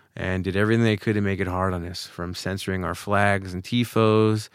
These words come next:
to just making things hard on us. So we were at war with half of our club. I wouldn't say with our club. It was with half of our club, and it was employees of the club that were loyal to somebody who wasn't even here. And so we went to war with him.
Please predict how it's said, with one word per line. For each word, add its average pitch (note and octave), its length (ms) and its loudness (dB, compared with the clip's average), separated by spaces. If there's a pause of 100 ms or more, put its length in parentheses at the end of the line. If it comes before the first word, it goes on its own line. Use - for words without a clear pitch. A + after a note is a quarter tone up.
(460)
to F#2+ 120 -4
just F#2+ 220 -6
making G2 340 -2
things F#2 280 -2
hard F2+ 320 -4
on D2+ 180 -6
us. - 160 -10
So - 120 -8
we A2+ 160 4
were C3 120 6
at E2 80 4
war B2 560 6 (420)
with G2+ 140 -4
half F#2+ 300 0
of F2+ 140 -6
our E2 140 -4
club. - 240 -12
I E2+ 80 -10
wouldn't G2 200 -6
say F#2+ 160 -2
with F#2 240 -4
our D#2+ 120 -8
club. - 260 -14
It D#2 80 -12
was F2+ 140 -10
with E2+ 120 -8
half F#2 320 -6
of A2 120 -2
our A#2+ 120 2
club, B2 260 0
and F#2+ 100 -2
it D2+ 40 -6
was E2+ 160 -10
employees F#2+ 460 -6
of G#2+ 120 0
the G#2+ 60 -2
club F#2+ 280 -2
that F2+ 120 -4
were F#2 120 -4
loyal F2 320 -4
to D#2 140 -10
somebody D#2+ 420 -8
who - 80 -12
wasn't C#2+ 280 -10
even - 180 -14
here. - 300 -20 (1000)
And G#2 160 -2
so B2+ 160 6
we C#3 120 6
went D#3 180 4
to E3 80 6
war E3 200 6
with D3 160 2
him. E2 180 -6